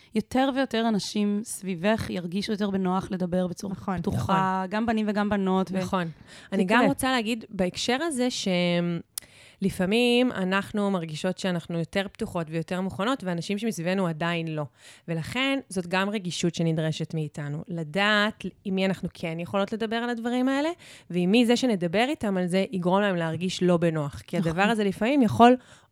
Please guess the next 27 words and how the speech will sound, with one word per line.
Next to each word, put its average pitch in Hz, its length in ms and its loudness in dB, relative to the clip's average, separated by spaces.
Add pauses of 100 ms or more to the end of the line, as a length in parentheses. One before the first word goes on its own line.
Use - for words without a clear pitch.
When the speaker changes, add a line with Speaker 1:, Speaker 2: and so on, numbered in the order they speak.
Speaker 3:
עוד 233 220 8
יותר 226 320 4
להרחיק 170 600 -4 (100)
מתוך 175 380 0
ה-, 170 380 0
המקום 165 460 -2
הזה. 156 180 -6 (260)
Speaker 1:
כן. - 140 -2
Speaker 3:
אנחנו 196 180 2
לא 208 100 8
נרצה 262 560 6
לשתף 208 560 0
על 214 100 4
חשבון 196 600 4
זה 262 200 4
שזה 175 200 2
יפגע 185 420 6
אולי 180 320 8
במישהו 165 300 0
אחר, 233 360 2
או 170 60 2
יגרום 170 260 0
למישהו 180 340 -2
אחר 170 260 0
להרגיש 160 420 0
אי 175 140 -2
נוחות. 160 380 -2